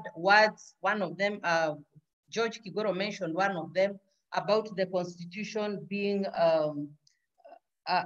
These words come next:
a ceasefire document. There was another description of the constitution, uh, being a document that needs to be changed so that it doesn't freeze in paralysis.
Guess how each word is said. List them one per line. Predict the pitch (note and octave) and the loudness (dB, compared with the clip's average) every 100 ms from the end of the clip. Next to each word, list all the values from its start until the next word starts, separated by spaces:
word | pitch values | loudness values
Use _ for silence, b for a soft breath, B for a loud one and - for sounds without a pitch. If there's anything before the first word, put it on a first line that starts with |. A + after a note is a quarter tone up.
| F3 | -2
a | F#3+ | -4
ceasefire | - B3 A#3 - G#3 F#3+ F3 E3 | 0 0 0 2 6 8 6 4
document. | D#3 G#3+ A3 A#3 A#3 A#3+ A#3 - _ _ _ - | 0 -2 -2 -2 2 2 0 -10 _ _ _ 2
There | F#3 | 4
was | F#3 F#3 F3 - - - - | 6 4 0 -6 -16 -10 -4
another | F3+ G#3 G#3+ G#3+ G#3 E3 D3 | 2 2 6 6 6 2 -4
description | F#3+ - G#3 G#3+ A3 A3 | -8 -6 -10 -4 -4 -2
of | F#3 | -2
the | F3 | -4
constitution, | F3 F3+ F3 F3+ - G#3 - G#3+ G#3 G#3 _ _ - | -2 -4 -6 -14 -12 -12 -6 -6 -6 -10 _ _ -4
uh, | F3 E3+ E3 D3+ D3+ - _ _ _ - D3+ | 2 4 4 2 -4 -20 _ _ _ -20 -10
being | F3+ A3+ A3 A3 G#3+ | -4 0 2 0 -2
a | E3+ D#3 | -4 -2
document | G#3+ G#3+ A3+ A3 A3 G#3+ - - | -4 -4 -6 -2 -2 -2 -8 0
that | F3 F3 F3 | 0 0 -6
needs | G3 G#3+ G3 - | -4 -4 -6 -10
to | F#3+ | -10
be | D3 F#3 | -6 -6
changed | - A3+ A3+ A3 A3 | 0 6 6 6 -2
so | - G#3+ | -10 -8
that | G3 F3 F3 | -2 -2 -2
it | E3+ | -4
doesn't | F#3+ G#3 G3+ G3+ - | 0 0 0 -6 -10
freeze | G3+ G3+ F3 | -10 -6 -4
in | E3+ | -4
paralysis. | E3+ F3 G3+ G3+ G3+ A3 G#3+ _ | -2 0 2 0 -10 -14 -14 _